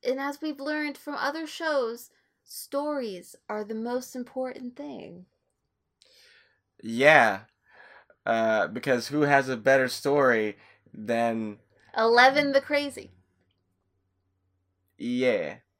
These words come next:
Speaker 1: Eleven the powerful.
Speaker 2: Eleven the plot armored.
Speaker 1: <laughs> Oh.
Speaker 2: The paladin of the group.
Speaker 1: Or just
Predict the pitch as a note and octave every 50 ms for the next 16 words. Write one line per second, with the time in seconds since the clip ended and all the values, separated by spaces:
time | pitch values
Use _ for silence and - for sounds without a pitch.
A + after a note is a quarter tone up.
0 | _ - - G#3+ G#3 G#3+ A3 A3 A3 A#3+ A#3 A#3 A3+ - A#3 A#3 A3+ A3+ G3+ G3+
1 | - - G3 G3+ - _ _ _ _ _ _ _ _ _ _ _ _ _ _ _
2 | _ _ - - A2+ A2 G#2+ A2 A#2 A#2+ B2 B2 B2 B2+ B2 B2 B2 A#2 - _
3 | - - - _ _ _ _ - A2 B2 B2 A#2 - - - C3+ B2 A#2 A2+ -
4 | - A2 G#2+ G#2 G#2 G2+ G2 G2 G2 - - - - _ - - - - _ _
5 | _ _ _ _ - G4+ G#4 A4+ A#4 - _ _ _ _ _ _ _ _ _ _
6 | _ _ - - G#3 G#3 G#3 A3 A3 A3 - - _ _ - - _ - - A#2+
7 | A2 A2 B2 A#2+ A#2 - - - B2 C3+ C3+ C#3 C3 C3 B2+ B2+ A#2+ A#2+ A#2 G2+
8 | F2+ A2 G2+ F#2+ G#2 A2 G#2+ G#2 G2+ - - - - - - - - - - -
9 | - - _ _ _ _ _ _ _ - A3 G#3+ A3 A3+ G#3+ - A#3 A3 A3 G#3+
10 | - - - - -